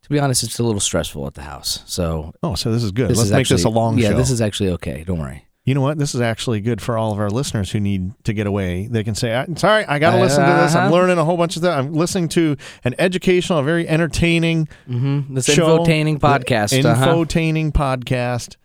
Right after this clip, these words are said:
Speaker 2: Above Grade." Every week I have to do it. And so you, maybe you can get your family to listen to the archives of these things and pass some time while you got some time off.
Speaker 1: Yeah, there you go.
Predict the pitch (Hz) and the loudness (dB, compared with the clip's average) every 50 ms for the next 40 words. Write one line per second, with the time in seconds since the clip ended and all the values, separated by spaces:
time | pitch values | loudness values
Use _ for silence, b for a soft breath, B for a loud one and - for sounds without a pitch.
0 | _ _ _ _ _ _ 120 110 101 113 110 107 104 98 113 107 92 87 85 80 | _ _ _ _ _ _ -4 -2 -2 -2 -2 -2 -2 -2 -2 0 0 0 -2 -4
1 | B B B B B B B B B B B _ _ _ _ _ _ _ 147 185 | B B B B B B B B B B B _ _ _ _ _ _ _ 2 2
2 | 214 185 185 175 147 131 123 120 120 - 135 113 107 120 113 110 113 104 120 117 | 4 4 4 2 4 2 2 2 2 0 0 0 0 0 -2 -2 -2 -2 0 0
3 | 110 101 101 - 147 120 113 - - 143 131 123 120 120 131 - _ _ _ 147 | 0 0 -2 -2 -2 -4 -4 -2 -2 0 0 0 0 -2 -4 -6 _ _ _ -2
4 | 127 127 143 170 190 196 170 156 143 160 131 127 - - 135 143 147 - 123 98 | 0 0 0 0 0 0 0 -2 -2 -2 -2 -2 -2 0 -2 -2 0 0 -2 0
5 | 90 90 95 95 87 - 107 95 113 98 98 92 104 98 95 - - 98 95 92 | 0 0 -2 -2 -2 -2 -4 -2 -2 -2 -2 -2 -2 -2 -2 -2 -2 -2 -2 -2
6 | 90 98 95 92 87 80 - - 98 92 95 95 117 107 - 101 90 90 - - | -4 -4 -4 -4 -6 -6 -4 -4 -4 -4 -4 -4 -4 -2 -2 -2 -4 -4 -4 -6
7 | 110 98 - 107 104 107 110 110 110 110 107 117 120 - - 123 - 135 139 156 | -4 -2 -2 -2 -2 -2 -2 -2 -2 -2 -2 -4 -4 -4 -6 -4 -4 -4 -4 -4
8 | 190 233 220 - - - - 220 269 302 254 165 156 190 226 175 135 123 113 117 | -4 -6 -6 -8 -8 -6 -4 -4 -2 0 0 0 0 0 0 0 2 2 4 4
9 | 127 170 196 175 | 2 2 0 -2